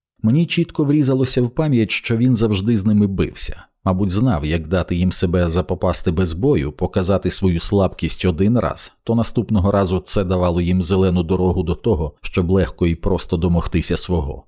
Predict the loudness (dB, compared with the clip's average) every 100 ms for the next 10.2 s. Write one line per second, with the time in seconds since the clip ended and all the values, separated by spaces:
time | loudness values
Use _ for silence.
0 | _ _ _ _ -2 0 2 0 0 0
1 | 0 0 0 -2 -2 -2 0 -2 0 0
2 | 0 2 2 2 2 0 0 0 0 0
3 | 0 0 2 2 0 0 -2 0 -2 -4
4 | 0 0 0 0 0 0 0 0 -2 -4
5 | 0 2 2 2 2 4 4 2 0 0
6 | 0 0 -2 0 0 0 0 -2 0 -2
7 | 0 2 2 2 2 2 2 2 2 0
8 | -4 -2 -4 0 0 0 0 -2 0 0
9 | 0 0 0 0 0 -2 -4 -6 -8 -8
10 | -10